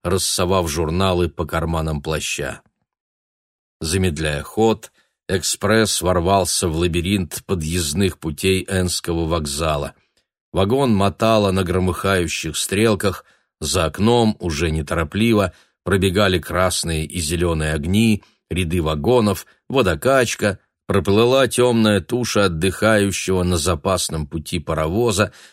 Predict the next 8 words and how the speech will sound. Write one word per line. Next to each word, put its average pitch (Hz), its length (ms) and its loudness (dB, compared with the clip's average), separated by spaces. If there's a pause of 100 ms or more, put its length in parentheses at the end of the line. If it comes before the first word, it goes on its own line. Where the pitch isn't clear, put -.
(160)
возле 85 300 0
которого 92 480 2
делал 87 420 0
что-то 82 400 -4
человек 80 640 -2 (240)
с 69 140 -6
дымно-красным 82 880 -2
факелом. 78 600 -6